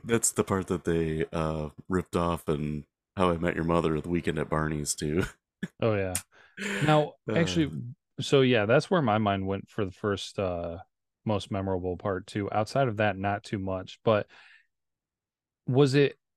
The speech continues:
Speaker 2: basically any time that he heard music that he danced, or was it specifically kinda like that island voodoo type music?
Speaker 1: No, it was any time he heard music.
Speaker 2: Oh, that's,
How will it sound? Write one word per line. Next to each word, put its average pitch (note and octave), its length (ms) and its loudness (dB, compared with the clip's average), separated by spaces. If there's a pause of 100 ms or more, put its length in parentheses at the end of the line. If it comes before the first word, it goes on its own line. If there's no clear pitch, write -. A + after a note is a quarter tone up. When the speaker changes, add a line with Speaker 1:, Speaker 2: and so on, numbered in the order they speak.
(180)
Speaker 2:
basically F3 540 2 (120)
any E3+ 300 2
time F#3+ 640 2 (140)
that E3 200 2
he F3 140 2
heard E3 320 0
music E3+ 460 0
that E3 160 2
he E3 100 2
danced, D#3+ 380 0
or A#2+ 100 6
was A2+ 160 2
it A2 80 -2
specifically A#2+ 800 2
kinda A2+ 280 -2
like G2+ 180 0
that G2 240 0
island G2+ 560 0
voodoo F#2 760 -2 (140)
type F2+ 280 -6 (400)
music? F#2+ 200 -2
Speaker 1:
No, F2 120 6
it E2+ 40 6
was F2 160 4
any F#2 260 4
time E2 240 2
he D#2+ 80 0
heard E2 240 -2
music. D#2+ 400 0 (540)
Speaker 2:
Oh, F#2 360 -4 (380)
that's, - 720 -10